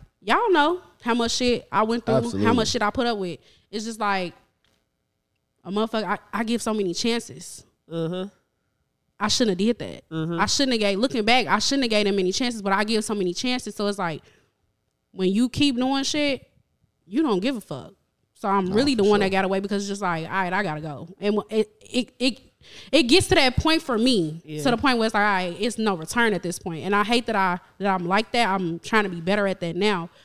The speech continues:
Speaker 1: But when I was in that relationship, that's how I was.
Speaker 2: Do, do you think that for, like, in your situation, right? You
Speaker 1: Mm-hmm.
Speaker 2: saying you're the person that was fumbled. Do you
Speaker 1: Absolutely.
Speaker 2: think that makes the other person, like, a bad person?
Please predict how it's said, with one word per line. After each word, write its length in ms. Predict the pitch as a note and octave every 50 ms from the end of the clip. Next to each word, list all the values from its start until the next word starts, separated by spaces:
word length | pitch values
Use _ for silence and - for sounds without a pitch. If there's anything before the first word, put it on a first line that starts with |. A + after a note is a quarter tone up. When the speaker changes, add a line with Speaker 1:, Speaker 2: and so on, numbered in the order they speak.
| _ _ _ _ -
Speaker 1:
But 180 | E3+ F3+ E3+
when 160 | E3+ F3 F3
I 80 | F#3 G3+
was 220 | A3 A3+ A3 A3
in 80 | B3 B3
that 100 | A#3+ A#3
relationship, 500 | A#3 A#3+ A#3+ C4+ B3 - D4 C#4 C4 A3
that's 180 | G3+ G3+ A3+ -
how 120 | C4+ B3+
I 40 | B3
was. 240 | C4 C#4+ A#3 F#3 F3 - _ _ _ _ _ _ _ _ _ _ _ _ _
Speaker 2:
Do, 160 | F2 F#2+ A2 A2 - _ _ _
do 80 | - G2+
you 160 | G2+ A2 B2+ C3+
think 500 | B2+ - C3+ C3+ C3 B2 - - - - - _ _ _ _
that 320 | - G2+ F#2+ F2+ D2 - _ _ _ _ _ _ _ _ _ _ _ _ _ _ _ _ _ _ _ _ _ _ _ _
for, 260 | - G#2 G2+ G2 F#2+
like, 180 | F2 F2 F#2 -
in 140 | - G2 G2
your 120 | G#2+ G#2+
situation, 560 | G2 - G2+ F2 - F#2+ F#2+ F#2 F2+ - E2 - - -
right? 220 | - E2+ F2 D#2+ - _ _ _
You 140 | F#2+ G2 G2+
Speaker 1:
Mm-hmm. 80 | F#2+ F#2+
Speaker 2:
saying 260 | G#2+ G2 F#2+ F#2 F2+
you're 160 | F2+ G2+ G#2
the 120 | F#2+ -
person 520 | - - - G2+ F#2+ F2 - E2+ E2 E2+ - -
that 140 | - F2 F2 E2
was 140 | D#2+ D#2+
fumbled. 420 | - - E2+ E2 D#2 E2 E2 - - - _ _ _ _ _ _ - -
Do 80 | - G2
you 140 | G#2 G#2+
Speaker 1:
Absolutely. 120 | G#2 - F3+
Speaker 2:
think 240 | A#2 A2+ G#2+ F#2 -
that 220 | A2 G2+ F#2+ F2
makes 340 | G2 G2+ G2+ F2 - - -
the 180 | - - - -
other 180 | G2 F#2+ G2
person, 420 | - - G#2 F#2+ F#2+ - F#2 F2 F2
like, 340 | E2+ E2 D#2+ - - - - _ _ _ _ _ _ _ _ _ _ _ _ -
a 80 | F2 E2+
bad 340 | - D#2+ E2+ F2+ F#2 F2+ -
person? 400 | A2+ A2 G#2 G#2 - G#2 A2